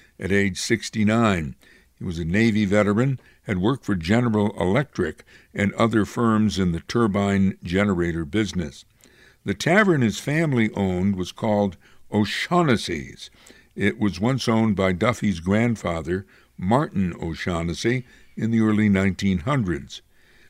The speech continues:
Located at East Main and Eagle Streets, in a building no longer there, Shaughnessy's, O'Shaughnessy's patrons included actor Kirk Douglas's father, uh, Harry Dembski.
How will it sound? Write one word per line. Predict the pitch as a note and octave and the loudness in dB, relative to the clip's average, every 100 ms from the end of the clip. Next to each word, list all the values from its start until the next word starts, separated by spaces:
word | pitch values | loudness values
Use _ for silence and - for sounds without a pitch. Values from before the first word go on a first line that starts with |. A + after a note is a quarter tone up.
| - | 0
Located | C3 F3 D#3 C#3+ B2+ | 2 4 4 4 4
at | G#2 - | 2 0
East | D3+ D#3+ - | -2 -2 -2
Main | C3+ B2+ B2+ | 0 2 2
and | A2+ G#2+ - | 2 0 0
Eagle | D#3+ F#3 B2+ | 0 0 0
Streets, | - - F#2 D#2+ - - - _ | -2 -4 -4 -4 -10 -16 -16 _
in | - E2+ | -8 -4
a | |
building | D#2 F2 D2 D#2 D#2 | 0 0 0 -6 -6
no | D2+ | -6
longer | D2+ D2 C#2 C2+ | -6 -8 -10 -8
there, | D2+ C3 A2 F2 _ - - - - | -4 -4 -6 -10 _ -20 -20 -20 -16
Shaughnessy's, | - B2 C3+ C3+ - A#2+ G#2+ G2 - - - - | 0 2 4 2 2 4 4 2 -4 -18 -20 -4
O'Shaughnessy's | B2 C3 - G#2+ G2 F#2 A2+ F#2+ - | 2 2 4 2 2 0 -2 -2 -2
patrons | - C3 - G#2+ G2 F#2+ F#2 | 0 0 0 0 0 0 0
included | F#2 D#3 G#3+ A2 F2 - - _ - | 0 2 2 2 0 -4 -20 _ -2
actor | A2 G#2 A#2 G2+ | 0 0 -2 -6
Kirk | - B2+ B2+ - G2 | -4 -4 -4 -8 -4
Douglas's | G#2+ A2+ A2 G#2 G#2 F#2 | -2 0 0 -2 -2 -6
father, | - A#2 B2 A2 F#2+ F#2 - - - - | -6 -2 0 0 0 -4 -10 -20 -18 -10
uh, | F2 | -4
Harry | F#2+ G2 F#2+ | 0 0 0
Dembski. | F2+ C3 C3+ - E2 B1+ | 0 0 -2 -6 -8 -10